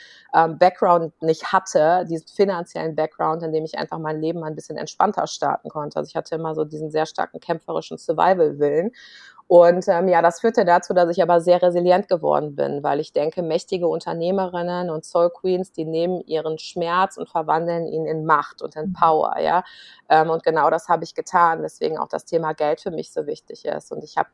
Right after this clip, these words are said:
Speaker 1: ähm, in, aus meiner Geschichte heraus, dadurch, dass ich immer sehr, sehr, ähm, ja, auf mich selber gestellt war, aber nicht im Negativen,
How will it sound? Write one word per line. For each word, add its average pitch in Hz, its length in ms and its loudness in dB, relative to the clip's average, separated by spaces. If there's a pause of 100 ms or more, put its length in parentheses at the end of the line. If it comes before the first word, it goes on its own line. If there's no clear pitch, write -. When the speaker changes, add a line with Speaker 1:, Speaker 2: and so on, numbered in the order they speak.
Speaker 1:
ähm, 151 380 -6
in, 147 160 -14
aus - 220 -4
meiner 156 240 -4
Geschichte 170 400 -6
heraus, 165 340 -2
dadurch, 151 340 -2
dass 170 220 -2
ich - 180 -10 (360)
immer 170 320 2
sehr, 170 320 6
sehr, 165 560 4 (100)
ähm, 151 720 -2 (200)
ja, 165 140 6
auf - 100 0
mich 196 160 -2
selber 240 340 6
gestellt 226 640 0
war, 220 220 6
aber 185 180 2
nicht 226 240 -2
im 226 80 0
Negativen, 165 1000 -2